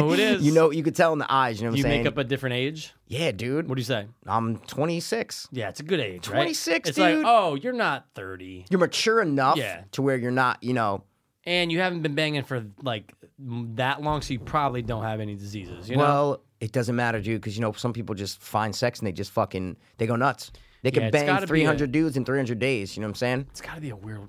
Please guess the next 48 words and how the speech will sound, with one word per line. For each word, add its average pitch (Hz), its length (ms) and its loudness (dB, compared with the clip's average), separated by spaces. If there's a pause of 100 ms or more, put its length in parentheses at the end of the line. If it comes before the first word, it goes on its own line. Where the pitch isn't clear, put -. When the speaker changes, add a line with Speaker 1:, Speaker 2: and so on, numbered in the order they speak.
Speaker 1:
weird 143 440 -2
world 120 440 -2
out 98 200 -10
there 98 160 -8
for 107 200 -12
them. 95 460 -14
Speaker 2:
A 107 60 0
Speaker 1:
Not, 110 160 4
Speaker 2:
weird 143 160 2
Speaker 1:
not 139 220 2
Speaker 2:
world. 127 400 4
Speaker 1:
weird 233 220 2
world. 190 440 0 (280)
Speaker 2:
A 113 60 0
Speaker 1:
But 104 100 0
Speaker 2:
real 214 240 8
world 139 380 2
and 147 100 2
a 139 40 2
real 190 360 4
world 135 380 4
and 156 100 4
a 135 40 4
wheel 190 360 4
world. 110 320 2
Did 117 100 0
we 143 60 2
just 170 140 -2
come 214 80 4
up 180 60 0
with 151 120 2
a 139 40 4
new 139 120 4
tongue 131 220 2
twister? 170 320 0
Speaker 1:
Real 220 200 2
world, 254 300 2
weird 220 280 2
Speaker 2:
Re-, 160 260 6
Speaker 1:
world. - 220 6 (760)
Speaker 2:
<laughs> 156 200 0
Real 247 540 4
world, 226 500 4
r-, 175 60 -2
weird 156 720 2
Speaker 1:
Weird 160 140 2
Speaker 2:
world. 131 180 4
Speaker 1:
world. 104 220 -2